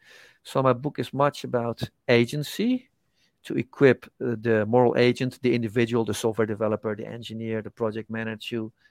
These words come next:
manager to integrate ethics into the project. But there's also structure, uh, the company in which you work, the way that projects are managed, the way, uh, you're expected to deliver results that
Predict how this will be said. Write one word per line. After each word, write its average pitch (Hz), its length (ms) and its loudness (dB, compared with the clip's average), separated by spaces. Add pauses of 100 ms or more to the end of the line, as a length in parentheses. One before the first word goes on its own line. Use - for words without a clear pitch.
(120)
manager 120 380 -8
to 113 340 -8 (460)
integrate 123 400 0
ethics 127 300 -6
into 123 180 -8
the 113 100 -8
project. 117 460 -4 (260)
But 165 100 10
there's 160 140 4
also 156 240 4
structure, 110 680 -4 (720)
uh, 110 260 -4
the 110 140 -10
company 127 420 2
in 123 80 0
which 120 220 -2
you 120 80 -2
work, 117 400 4
the 113 100 -6
way 117 240 0
that 107 240 -4
projects 117 460 0
are 117 100 -4
managed, 131 640 -4 (100)
the 110 140 -6
way, 110 420 -2 (500)
uh, 110 300 -8
you're 113 220 -2
expected - 540 -10
to 113 100 -14
deliver 113 420 -2
results 113 600 -4
that 113 280 -4